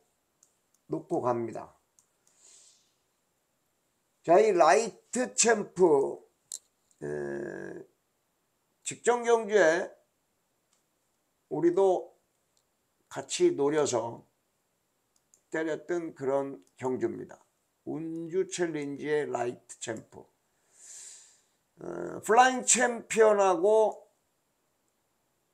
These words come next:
라이트 챔프하고 얘를 대가리로 놓고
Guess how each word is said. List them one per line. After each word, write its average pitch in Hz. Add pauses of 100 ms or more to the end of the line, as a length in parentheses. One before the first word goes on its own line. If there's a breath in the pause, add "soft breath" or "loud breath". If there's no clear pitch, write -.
(340)
라이트 180
챔프하고 180 (1900)
얘를 220
대가리로 180
놓고 175